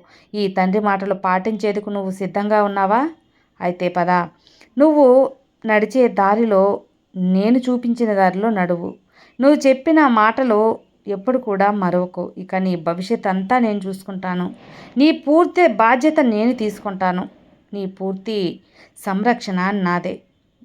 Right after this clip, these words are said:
నీ కనుచూపు మేరలోనే నేను ఎప్పుడు కనిపించకుండా కాపలాగా ఉంటాను. నువ్వు సంతోషంగా నీ జీవితాన్ని గడుపు. నీ బాబా నేను చెబుతున్నాను తల్లి, నువ్వు మర్చిపోవద్దు. నువ్వు మర్చిపోయినా నిన్ను ఎప్పటికీ నేను విడిచిపెట్టను.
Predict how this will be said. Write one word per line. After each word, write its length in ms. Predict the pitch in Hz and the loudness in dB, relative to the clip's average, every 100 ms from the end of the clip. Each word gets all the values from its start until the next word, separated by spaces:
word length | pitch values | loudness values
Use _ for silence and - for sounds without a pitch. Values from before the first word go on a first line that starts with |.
| 220 | -4
నీ 220 | 226 208 | -2 -2
కనుచూపు 600 | 196 190 196 196 233 262 | -4 -4 -4 -2 -2 0
మేరలోనే 600 | 233 208 196 196 196 202 | 2 2 0 0 0 -2
నేను 280 | 196 185 185 | -2 0 0
ఎప్పుడు 360 | 185 - 269 | -2 0 0
కనిపించకుండా 1000 | 262 214 220 262 240 240 220 214 220 190 - - - _ | 2 0 -2 -4 -4 -6 -4 0 2 2 -4 -16 -20 _
కాపలాగా 560 | 247 262 285 294 262 247 | 0 2 4 2 4 2
ఉంటాను. 500 | 220 190 190 185 185 - _ _ _ 254 | 2 0 -2 -2 -4 -12 _ _ _ 2
నువ్వు 200 | 311 320 | 4 4
సంతోషంగా 760 | 311 262 269 320 302 277 269 | 4 2 4 4 4 2 2
నీ 180 | 254 240 | 4 2
జీవితాన్ని 560 | 190 214 226 233 220 202 | 0 -2 -2 -2 -4 -2
గడుపు. 460 | 202 190 190 180 - - _ _ _ _ - | -2 -2 -4 -6 -8 -12 _ _ _ _ -12
నీ 120 | 196 | -6
బాబా 340 | 190 180 185 | 0 2 2
నేను 260 | 196 180 180 180 | 0 0 -2 -4
చెబుతున్నాను 440 | 175 190 185 180 | -8 -8 -6 -6
తల్లి, 420 | 180 170 214 285 - _ - _ | -8 -6 -4 -4 -8 _ -20 _
నువ్వు 160 | 196 196 | -6 -2
మర్చిపోవద్దు. 880 | 180 180 180 190 202 180 175 175 - _ _ 196 | -2 -2 -4 -4 -2 -2 -4 -6 -8 _ _ -10
నువ్వు 420 | 196 185 185 - - 190 | -6 -4 -4 -6 -10 -10
మర్చిపోయినా 840 | 180 202 190 202 208 254 247 180 - | -10 -8 -4 -4 0 0 0 -2 -6
నిన్ను 260 | 220 240 | -2 2
ఎప్పటికీ 600 | 277 220 196 202 185 202 226 | 2 2 -2 -6 -8 -8 -8
నేను 280 | 214 190 | -4 -4
విడిచిపెట్టను. 800 | 175 175 175 190 175 180 180 175 | -4 -6 -10 -8 -8 -8 -10 -10